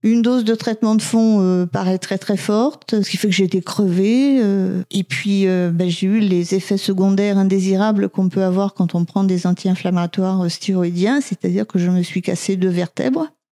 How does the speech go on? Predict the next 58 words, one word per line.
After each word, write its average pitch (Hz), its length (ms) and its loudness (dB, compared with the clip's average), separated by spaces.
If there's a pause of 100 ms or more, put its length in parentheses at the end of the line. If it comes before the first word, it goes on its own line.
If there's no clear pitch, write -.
(140)
Alors 175 160 2
là, 196 100 2
je 208 100 -2
me 202 60 2
suis - 160 -4
dit, « 185 80 2
Il 185 40 2
y - 20 0
a 175 40 -2
quelque 180 200 -6
chose 240 180 0
qui 196 120 0
va 190 120 0
pas. » 277 320 -2
Puis - 80 -4
c'est 202 160 -2
difficile 220 500 0
quand 226 200 -2
on 214 100 2
a 214 120 2
ce 208 200 -4
genre 208 240 0
de 202 80 -2
pathologie. 208 800 0
Donc 185 140 0
moi, 196 160 2
je 202 100 0
savais 214 340 0
que 214 80 -12
c'est - 140 -2
au 190 100 2
long 214 220 4
cours 277 400 0 (680)
qu'il 208 140 -2
faut 254 180 -2
garder 226 300 2
un 214 80 4
suivi, 214 380 0
de - 40 -6
se - 120 -2
dire, « 226 200 2
Bon, 214 120 4
ben, 208 120 4
je 180 140 0
vais 180 60 2
encore 196 260 0
claquer 208 300 -4
la 196 140 0
porte 226 400 -4
d'un 196 180 0
rhumato 190 440 2
pour 220 200 0
aller 185 100 2
en 185 80 2
voir 180 160 0
un 180 160 0
autre. » 233 340 0
Euh, 196 180 0